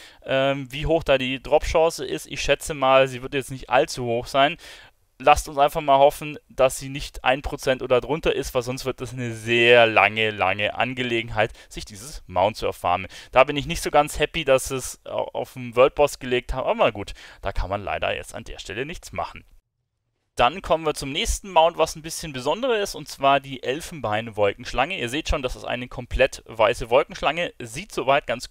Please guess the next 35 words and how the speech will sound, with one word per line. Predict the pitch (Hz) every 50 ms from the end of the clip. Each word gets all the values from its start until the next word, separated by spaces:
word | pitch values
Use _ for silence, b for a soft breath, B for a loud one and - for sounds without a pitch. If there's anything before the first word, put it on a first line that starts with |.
| - -
cool | 151 147 -
aus. | - 110 127 180 233 - - B B B B B B B B B _ _ _ _ _ _ _ _
Wie | 135 156 190
man | 214 190
sie | 175 160
bekommt, | 160 - - 180 202 226 -
ist | 156 160 -
ein | 165 143 _ _ _ -
bisschen | 202 226 - - - 202 180 -
tricky, | - - 214 - - 254 240 -
und | - 170 -
zwar, | - - 135 120 123 151 208 233 - B B B B B B
es | - 143 -
gibt | - - - -
eine | 139 147 143
Wolkenschlange, | 123 123 143 - - 202 - - 190 180 185 190 208 226 b b b b b -
die | 160 170 -
ums | - - 147 151 160 170 175 180 170 -
komplette | - 160 147 - - 165 - - 190
Gebiet, | 151 147 135 - 135 143 160 190 - - - -
also | - 120 123 123 127 123
Tal | - - 113 110 120 127
der | 123 117
ewigen | 117 117 113 117 107
Blüten, | - 127 143 160 - - 165 156 160 - b b b b b
fliegt. | - - 113 120 123 113 - - - - _ _ _ _ _ _ _ _ - -
Heißt, | 110 113 147 165 - -
es | 131 -
müsste | 143 160 160 - 147 127
auch | 113
relativ | 117 117 135 151 - - 156 -
egal | 139 - - 113 101 117 135
sein, | 131 143 135 131 131 117
welche | 113 117 127 - - 113
Invasion | 123 123 117 117 110 107 110 110 113 120 123